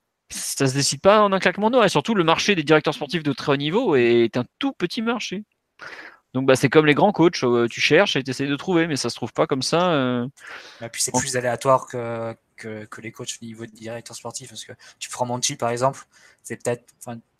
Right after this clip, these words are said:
Speaker 2: tu vas en Espagne, ils, ils le considèrent comme limite le,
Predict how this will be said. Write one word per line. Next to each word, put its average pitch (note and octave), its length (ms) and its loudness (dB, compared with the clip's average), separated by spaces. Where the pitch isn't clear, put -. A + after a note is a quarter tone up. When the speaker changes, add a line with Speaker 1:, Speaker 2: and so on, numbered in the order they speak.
Speaker 2:
tu A#2+ 120 -12
vas A#2+ 140 0
en B2 80 -2
Espagne, C3+ 400 0
ils, G#2+ 420 -16
ils G#2+ 80 -20
le A#2 80 -12
considèrent B2+ 480 -2
comme A#2+ 160 -6
limite A#2+ 240 -8
le, A#2 260 -10